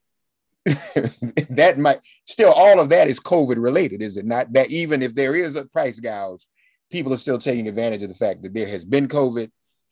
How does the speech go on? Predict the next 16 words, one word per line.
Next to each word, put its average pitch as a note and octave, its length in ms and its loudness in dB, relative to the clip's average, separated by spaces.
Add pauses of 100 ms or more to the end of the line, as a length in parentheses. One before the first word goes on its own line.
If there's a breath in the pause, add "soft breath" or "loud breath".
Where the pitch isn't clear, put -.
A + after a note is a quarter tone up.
(120)
people C3+ 160 -4
are A#2 40 -4
coming G#2+ 260 -6
back A#2+ 180 0
from A2+ 160 -12
covid. A2 360 -4 (360)
So - 180 -4
I'm, G#3 280 0
I'm G#3 200 -2
really D3+ 240 -2
not A#2+ 280 -4 (600)
that B2 200 2
surprised A2 720 -4
to G2 80 -16
see B2+ 240 -6
that. A2+ 260 -2